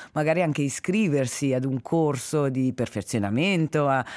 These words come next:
a lezioni pratiche dopo i settanta anni, dopo i settantacinque, magari anche questo può essere, eh, ritenuto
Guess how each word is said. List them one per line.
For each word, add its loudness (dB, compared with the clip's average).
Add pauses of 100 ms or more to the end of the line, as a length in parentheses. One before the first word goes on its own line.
(160)
a 0
lezioni 0
pratiche 0
dopo -2
i 2
settanta -2
anni, 0
dopo 0
i 0
settantacinque, -2 (240)
magari -2
anche -2
questo -2
può -4
essere, -2 (260)
eh, -2 (300)
ritenuto -2